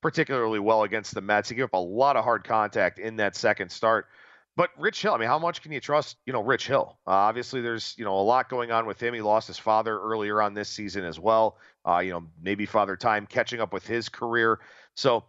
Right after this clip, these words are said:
that's a tough one there. I guess one I can throw out real quick here. So Glenn Otto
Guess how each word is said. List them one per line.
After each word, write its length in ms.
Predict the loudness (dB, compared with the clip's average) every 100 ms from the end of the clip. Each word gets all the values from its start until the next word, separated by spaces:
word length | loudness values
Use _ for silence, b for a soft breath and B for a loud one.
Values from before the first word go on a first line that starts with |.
| _ -2
that's 160 | -2
a 40 | -2
tough 300 | -2 -2 -2
one 160 | -4
there. 240 | 0 0 B B
I 60 | -2
guess 220 | -2 0
one 120 | 0
I 60 | 0
can 300 | -2 -4 -2
throw 200 | 2 4
out 160 | 4 0
real 140 | -4
quick 260 | -4 -6 -2
here. 240 | -2 -2 b b b b -2
So 140 | -2
Glenn 400 | 0 -2 0 2
Otto 420 | 2 2 -2 -8